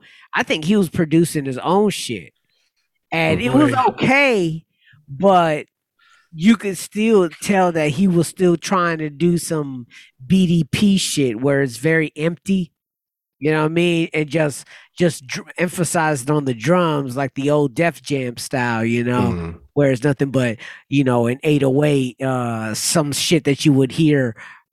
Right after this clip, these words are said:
Speaker 1: early Beastie Boys sound like, or early L L Cool J. Like, everything from that era, from Def Jam, was nothing but a fucking eight oh eight drum and some stabby ass samples.
Speaker 2: Yep.
Speaker 1: And that's, and that's what K R S was doing for a long time there,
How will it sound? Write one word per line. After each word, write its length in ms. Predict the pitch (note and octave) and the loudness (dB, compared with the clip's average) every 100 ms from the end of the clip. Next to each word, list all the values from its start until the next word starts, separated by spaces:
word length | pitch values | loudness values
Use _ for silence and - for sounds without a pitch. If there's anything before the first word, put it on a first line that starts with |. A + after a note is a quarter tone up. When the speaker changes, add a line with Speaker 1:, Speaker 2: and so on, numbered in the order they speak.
| - | -2
Speaker 1:
early 360 | D3+ D3 C#3+ C3+ | 0 0 0 -4
Beastie 540 | A2 E3 D#3+ - D#3 | -4 -4 -2 -4 -6
Boys 440 | B2 C3+ C3 A#2+ | -2 0 0 -2
sound 380 | - C3+ A#2 A2+ | -4 -6 -6 -6
like, 280 | G#2+ G2 G2 | -8 -8 -8
or 360 | - G#2 G2+ F#2+ | -4 -2 -2 -2
early 480 | B2+ C#3 C3+ C3 B2+ | 0 2 4 2 0
L 300 | C3 C3+ C3 | 0 2 2
L 80 | C3+ | 0
Cool 300 | - D#3+ D#3 | 2 4 4
J. 200 | C3 B2 | 2 -2
Like, 160 | B2 F3 | -2 0
everything 400 | G#3+ B3 - C4 | 4 4 4 0
from 220 | - A3 | 0 2
that 180 | F#3 - | 2 2
era, 540 | C#3+ E3 F3+ F#3+ F3+ - - | 0 2 4 2 0 -4 -6
from 140 | D3+ | -4
Def 240 | D3 D#3+ D#3 | 0 -2 0
Jam, 320 | F3 F#3 F3 | 0 0 0
was 140 | D3 | -2
nothing 280 | F3+ G#3+ G3+ | -2 -2 -2
but 140 | D#3+ | 0
a 60 | C3+ | -2
fucking 360 | - E3+ E3 D#3+ | -2 -4 -4 -6
eight 160 | C#3+ D3+ | -2 0
oh 180 | C#3 | 0
eight 140 | C3+ B2 | 0 -2
drum 400 | B2 A#2+ A2+ G#2+ - - - - - | -6 -4 -4 -8 -14 -16 -18 -8 -2
and 160 | C#3+ | 0
some 160 | - A#2+ | 0 -2
stabby 800 | - - - F3 D#3 C#3+ D3+ D3 | 0 -2 0 0 2 0 0 2
ass 320 | C#3 C3+ C3 | 2 0 -2
samples. 880 | - - D#3 C#3 A2+ F2+ C2 - - _ _ _ - - | -2 0 0 -2 -4 -8 -12 -18 -20 _ _ _ -18 -2
Speaker 2:
Yep. 220 | C#3 D#3 | 2 2
Speaker 1:
And 60 | G3 | 2
that's, 220 | F#3+ - - | 0 0 0
and 160 | F3+ | 0
that's 260 | F3 G#3+ - | 2 2 4
what 280 | G3+ F#3 D3+ | 4 4 4
K 160 | F#3+ E3+ | 2 4
R 200 | D#3 E3+ | 4 4
S 320 | D3+ G#3 - | 4 0 0
was 300 | E3+ D3 C#3 | 2 2 0
doing 480 | C3+ G#3+ B3 F#3 D#3+ | 4 4 6 2 0
for 240 | - D3 | 0 -2
a 100 | C3+ | 0
long 300 | D3 F3+ E3 | 0 0 -2
time 360 | - F3+ G3 F3 | -6 -4 -2 0
there, 320 | D#3 D3 C#3 | 0 0 -4